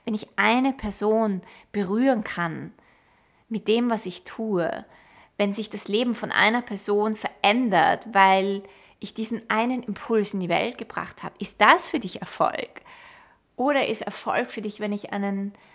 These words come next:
eine bestimmte Zahl auf meinem Konto sehe? Und auch da ist nichts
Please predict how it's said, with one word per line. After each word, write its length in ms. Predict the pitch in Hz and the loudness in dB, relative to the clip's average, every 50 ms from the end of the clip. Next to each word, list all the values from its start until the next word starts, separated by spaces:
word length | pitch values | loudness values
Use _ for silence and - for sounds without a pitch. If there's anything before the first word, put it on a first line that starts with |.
| _ _ - | _ _ -8
eine 100 | 196 202 | -6 -6
bestimmte 420 | 208 - - - 220 214 214 208 | -6 -6 -6 -6 -6 -6 -6 -8
Zahl 300 | - - 196 196 196 202 | -8 -6 -2 -2 0 0
auf 140 | 208 - - | -2 -4 -4
meinem 340 | 196 190 185 190 185 185 196 - _ _ _ _ | -4 -2 -2 -2 -4 -4 -8 -10 _ _ _ _
Konto 420 | - - - 190 180 175 175 - | -10 -8 -4 -4 -4 -4 -6 -8
sehe? 460 | 165 - - 147 147 - - - - - - - - - - - - - - - - - | -8 -8 -6 -6 -8 -8 -8 -12 -12 -16 -20 -20 -20 -20 -20 -20 -20 -20 -20 -20 -8 -4
Und 160 | 226 233 - | 0 0 0
auch 100 | - - | 0 0
da 380 | - - 214 214 220 233 240 | 2 4 4 4 4 2 0
ist 520 | 247 - - 214 208 202 202 - - - - | -2 -2 -2 -2 -2 -2 -2 -6 -10 -8 -4
nichts 520 | 208 208 214 214 208 - - - - - | -2 0 0 0 -2 -4 -10 -12 -14 -14